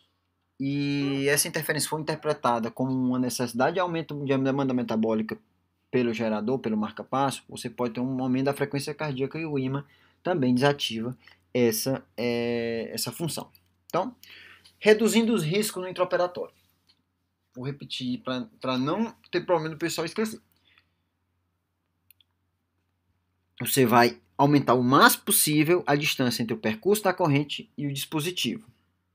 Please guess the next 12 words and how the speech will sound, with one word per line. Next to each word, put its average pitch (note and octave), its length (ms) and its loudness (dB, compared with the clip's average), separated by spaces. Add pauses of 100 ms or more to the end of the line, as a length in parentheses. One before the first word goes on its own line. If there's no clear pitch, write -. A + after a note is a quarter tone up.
(440)
certo? C3+ 340 -2
O F3 140 -8
mínimo F3+ 360 -2
de E3 100 -8
quinze F3 260 -4
centímetros. - 560 -6 (720)
Você C#3 140 0
vai C3 160 4
colocar C3+ 420 2
em D3 60 2
modo C3 320 4
assincrônico A#2 760 0